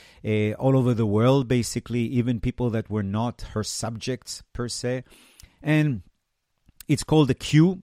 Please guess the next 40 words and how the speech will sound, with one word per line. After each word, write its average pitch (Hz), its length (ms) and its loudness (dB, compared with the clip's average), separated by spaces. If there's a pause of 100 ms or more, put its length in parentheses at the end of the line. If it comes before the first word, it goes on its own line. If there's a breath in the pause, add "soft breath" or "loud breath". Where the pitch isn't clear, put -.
And 127 140 0
of 117 100 -4
course, 139 460 0
in 117 140 -4
London, 120 360 0
they 107 140 -2
know 107 160 0
how 107 120 -2
to 101 140 -10
stand 104 260 -4
in 95 100 -6
line. 104 220 -4
If 104 120 -10
it 95 80 -10
would 98 120 -6
have 90 120 -6
been 104 160 -4
in 92 100 -4
Istanbul 107 560 -4
or 90 120 -2
Tel 95 180 -4
Aviv, 92 340 -4
it 92 140 -10
would 92 100 -4
have 90 100 -8
been 92 140 -6
a 90 60 -6
disaster. 95 560 -6
There 85 100 -8
probably 92 300 -8
would 90 160 -6
have 82 100 -10
been 87 140 -10
fights 98 360 -6
by 101 200 -6
now 101 240 -4
or 92 100 -4
some 90 220 -8
people 90 220 -12
stabbed. 82 420 -10